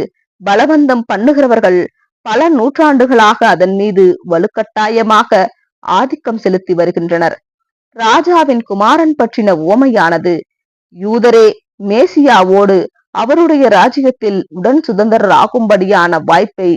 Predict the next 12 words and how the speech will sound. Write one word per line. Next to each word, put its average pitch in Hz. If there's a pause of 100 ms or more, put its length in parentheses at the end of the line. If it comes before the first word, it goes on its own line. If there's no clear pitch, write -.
(140)
முதலில் 214
பெற்றிருந்தனர் 214
என்பதை 165
காட்டுகின்றது. 165 (540)
அதன் 302
பிறகு 311 (320)
புறஜாதியார் 202
இந்த 185
அழைப்பை 190
பெற்றனர். 175 (460)
மேசியாவின் 254
ராஜ்யத்திற்கென்று 220